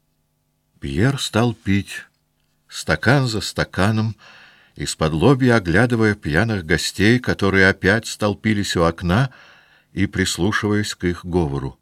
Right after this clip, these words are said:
Анатоль наливал ему вино и рассказывал, что Долохов держит пари с англичанином Стивенсом, моряком, бывшим тут,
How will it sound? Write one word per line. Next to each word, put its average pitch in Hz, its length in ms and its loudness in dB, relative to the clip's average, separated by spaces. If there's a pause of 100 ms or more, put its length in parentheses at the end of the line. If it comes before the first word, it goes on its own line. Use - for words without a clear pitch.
(840)
Анатоль 98 500 0
наливал 104 400 2
ему 101 260 0
вино 107 480 0 (640)
и 78 100 -2
рассказывал, 80 680 0
что - 260 -4
Долохов 95 640 0
держит 107 480 -2
пари 104 300 0
с - 120 -4
англичанином 92 760 -2
Стивенсом, 104 680 -2
моряком, 82 640 0
бывшим 82 440 -4
тут, - 360 -6